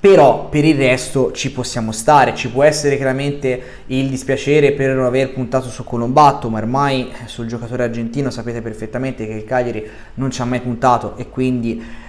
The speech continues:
eh, siamo rimasti coerenti da questo punto di vista.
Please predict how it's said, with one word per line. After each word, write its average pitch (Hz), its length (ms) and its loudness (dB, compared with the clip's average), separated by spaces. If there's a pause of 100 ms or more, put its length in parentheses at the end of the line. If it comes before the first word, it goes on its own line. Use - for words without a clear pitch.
(100)
eh, - 120 -16
siamo 151 300 2
rimasti 143 440 0
coerenti 131 540 4
da 117 100 -2
questo 131 280 -8
punto 170 240 -2
di 233 80 2
vista. 185 540 -2